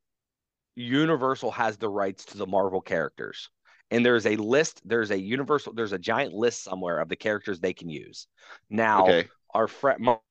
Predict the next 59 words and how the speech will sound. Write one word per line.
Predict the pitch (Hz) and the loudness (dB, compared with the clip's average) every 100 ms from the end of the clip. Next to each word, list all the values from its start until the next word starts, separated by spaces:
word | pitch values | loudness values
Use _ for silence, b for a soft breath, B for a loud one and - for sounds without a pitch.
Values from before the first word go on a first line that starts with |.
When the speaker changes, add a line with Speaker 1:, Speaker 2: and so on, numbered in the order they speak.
| - | -2
Speaker 1:
my | 127 | -2
friends | - 139 127 113 | 2 2 2 0
at | - 101 - | -4 -4 -4
the | 95 | -8
Disney | 87 120 107 95 | -6 -6 -4 -2
Dish | - - | 0 0
podcast, | - 85 78 - 73 - | -2 -2 -2 -2 -4 -4
I | 98 | -8
think | 87 85 | -8 -8
did, | 80 73 | -10 -10
or | - 82 73 | -10 -6 -6
maybe | 90 90 87 | -6 -6 -6
Marvel | 85 82 73 65 | -6 -6 -6 -8
Us | 82 | -8
Disney, | - 76 73 71 | -8 -10 -12 -14
my | 69 | -12
buddy | 73 71 71 | -10 -12 -10
Jim | 80 | -8
Hill | 71 82 71 | -6 -8 -8
and | 67 78 | -12 -14
so | 78 76 | -14 -14
forth, | 69 69 _ B B | -14 -16 _ B B
they | - 120 | 0 2
once | 113 117 113 | 4 4 4
went | 107 107 - | -2 -4 -4
through | - 98 90 - B B | -4 -2 -2 -4 B B
and | 98 | -8
tried | - 113 104 101 | -2 0 0 -2
to, | 101 87 | -6 -2
they, | 104 | 0
there's | 107 113 95 | 2 0 0
a | |
giant | 90 110 117 87 | -4 -2 -2 -4
mural, | 101 101 104 113 139 123 98 | -6 -4 -2 0 -2 -2 -4
I | |
guess, | 95 101 - | -2 -2 -4
in | 104 | -6
the | |
Universal | 98 101 98 95 107 | -6 -4 -4 -6 -4
Park | 101 120 - _ B B B | 0 0 -2 _ B B B
that | 101 92 | -2 2
has | 101 | 2
all | 101 | 4
Speaker 2:
Okay. | 104 | 2
Speaker 1:
the | 110 | 2
characters, | 110 123 - 147 151 - B B | 0 0 2 2 2 -4 B B
and | 123 | -2
they | 156 | 0
went | 180 160 156 | 2 2 2
through | 131 147 | 4 6
and | 117 | 6
they | 120 | 4
were | 117 | 4
like, | 101 110 | 2 2
"All | 139 | 4
right, | 143 113 - | 4 2 -4
if | 107 117 | -10 -4
you're | 135 | 0
in, | 139 120 | 0 -2